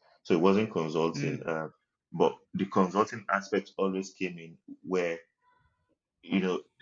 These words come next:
Speaker 1: there's, it's one thing to sell, it's another thing to actually, um, deliver.
Speaker 2: Implement,
Speaker 1: So
Speaker 2: yeah. Mm.
Speaker 1: exactly.
Speaker 2: Mm,
Speaker 1: So I
Speaker 2: mm.
Speaker 1: can say to you, uh, "Mark, I've got you. I can,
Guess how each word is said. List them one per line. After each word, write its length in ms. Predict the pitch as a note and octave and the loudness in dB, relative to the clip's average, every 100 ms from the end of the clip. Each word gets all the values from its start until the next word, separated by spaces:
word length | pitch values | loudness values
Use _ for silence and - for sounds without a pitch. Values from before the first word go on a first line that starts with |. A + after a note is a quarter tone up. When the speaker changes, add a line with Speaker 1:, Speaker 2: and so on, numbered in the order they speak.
| - - | -20 -2
Speaker 1:
there's, 380 | F#2 F2+ - - | -2 -2 -8 -14
it's 180 | F#2+ - | -14 -4
one 160 | G#2 A2 | -4 -4
thing 220 | G#2 G2 | -6 -6
to 120 | E2+ | -6
sell, 540 | - - F#2+ D2+ D2+ _ | -10 -2 0 0 -4 _
it's 180 | D#2 - | -14 -10
another 340 | E2 F#2+ G2 | -8 -2 -2
thing 360 | F#2+ F2+ E2 D#2+ - | -4 -10 -12 -12 -10
to 120 | E2 | -2
actually, 580 | D2+ - F2+ F2 E2+ E2 _ _ _ _ _ - | -2 0 -4 -2 -4 -6 _ _ _ _ _ -4
um, 320 | E2+ D#2+ D#2 | -2 -2 -4
deliver. 260 | E2 D#2 E2+ | -4 -2 -2
Speaker 2:
Implement, 320 | D#2 D2 B2 | -2 -2 -4
Speaker 1:
So 120 | - | -6
Speaker 2:
yeah. 100 | C3 B2+ - | -8 -10 -16
Mm. 200 | C3+ C3+ B2+ - | -14 -12 -14 -4
Speaker 1:
exactly. 460 | - - E3+ C#3 | -4 0 0 0
Speaker 2:
Mm, 40 | C3 | -4
Speaker 1:
So 120 | A2+ E2+ | -2 0
I 80 | |
Speaker 2:
mm. 80 | F2+ | -2
Speaker 1:
can 180 | F#2 F2 | -8 -12
say 240 | - A2 | -4 -2
to 240 | A2 - F#2 | -2 -2 -2
you, 260 | F#2 F#2 | 2 2
uh, 440 | E2+ F2 E2+ E2 D#2+ E2 | 2 0 0 -2 -4 -4
"Mark, 280 | F2+ F2+ F#2+ _ _ _ _ - | -2 -2 -4 _ _ _ _ -4
I've 240 | E2 F2 | -4 0
got 320 | F#2+ G2 - | 0 2 -2
you. 400 | F#2+ E2+ E2+ E2 - | -2 0 -2 -4 -6
I 80 | E2+ | -6
can, 220 | - E2+ | -4 -8